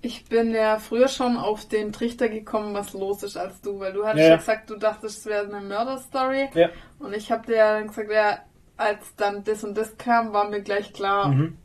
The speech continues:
Speaker 1: was los ist halt,
Speaker 2: Ja.
Speaker 1: ne? Irgendwie, also, äh, ja. Ich kann auf jeden Fall sehr empfehlen. Ähm, und wenn ihr ihn kauft, benutzt den Code Ein Boot für Flo.
Speaker 2: Genau, dann gibt's
Speaker 1: <laughs> Rabattcode Ein Boot für Flo.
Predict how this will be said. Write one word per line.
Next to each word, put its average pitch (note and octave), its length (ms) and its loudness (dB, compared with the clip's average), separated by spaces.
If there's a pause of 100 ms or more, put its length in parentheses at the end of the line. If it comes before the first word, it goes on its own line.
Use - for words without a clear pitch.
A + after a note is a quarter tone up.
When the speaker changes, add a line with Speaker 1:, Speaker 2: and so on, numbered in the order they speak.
(120)
Speaker 1:
was G3+ 340 0
los G3 340 -2
ist - 180 -10
halt, E3+ 120 0
Speaker 2:
Ja. D3+ 160 8
Speaker 1:
ne? B3 200 -2 (380)
Irgendwie, G3 380 -2
also, G#3 320 0 (320)
äh, G#3 320 4
ja. F#3 100 2 (420)
Ich - 120 -16
kann D4 280 2
auf B3+ 200 0
jeden D4+ 160 0
Fall B3+ 480 2
sehr A#3 500 4
empfehlen. A3+ 800 -6 (560)
Ähm, G#3+ 440 2
und G3+ 160 -8
wenn A#3 140 0
ihr A#3+ 140 2
ihn A#3 60 -4
kauft, B3 440 2
benutzt A3+ 360 -4
den A3 120 -4
Code G#3+ 480 -4
Ein G3+ 300 -2
Boot G#3 240 0
für A3 140 -8
Flo. G3+ 440 0 (480)
Speaker 2:
Genau, D3+ 420 4
dann D3 220 0
gibt's D3+ 320 -4
Speaker 1:
<laughs> - 540 0
Rabattcode A3+ 540 0
Ein A3+ 260 0
Boot A#3 220 0
für A#3+ 120 -6
Flo. - 60 -16